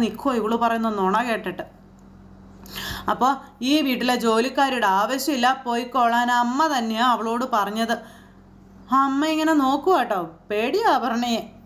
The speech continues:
ഉം. അപ്പോൾ മക്കളോടുള്ള പ്രതികാരം എന്നുള്ള നിലയ്ക്ക് അമ്മ വീട്ടുപണി സ്വയം അങ്ങ് ഏറ്റെടുത്തതാ അല്ലേ അമ്മേ എന്ന് ചോദിച്ചു കേട്ടോ. പ്രഭാവതിക്ക് വല്ലതും പറയാനുണ്ടോ? അപ്പോൾ അതൊന്നും അല്ല,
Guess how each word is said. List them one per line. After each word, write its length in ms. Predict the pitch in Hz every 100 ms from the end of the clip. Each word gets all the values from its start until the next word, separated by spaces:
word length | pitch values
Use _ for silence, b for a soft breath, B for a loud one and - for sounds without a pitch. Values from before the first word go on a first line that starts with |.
| - 214
ഉം. 120 | 233 359 - B - 214
അപ്പോൾ 220 | 214 233 220 214 220
മക്കളോടുള്ള 560 | 202 196 220 233 269 277
പ്രതികാരം 480 | 226 190 196 226 254
എന്നുള്ള 220 | 262 269 277
നിലയ്ക്ക് 320 | 254 247 247 233 233 B - 226
അമ്മ 220 | 254 311 240
വീട്ടുപണി 500 | 226 233 247 220 240 -
സ്വയം 300 | 277 269 330
അങ്ങ് 160 | 254 233 208
ഏറ്റെടുത്തതാ 520 | 208 269 226 214 170 - 220
അല്ലേ 220 | 208 285
അമ്മേ 220 | 269 220 262 370 -
എന്ന് 100 | 240 254
ചോദിച്ചു 240 | 220 196 220
കേട്ടോ. 180 | 196 165 B B B B B - -
പ്രഭാവതിക്ക് 600 | 330 339 359 359 359 302 262
വല്ലതും 240 | 240 247 254
പറയാനുണ്ടോ? 540 | 220 220 240 254 190 151 - 196
അപ്പോൾ 160 | 208 208
അതൊന്നും 340 | 214 233 302 269
അല്ല, 140 | 208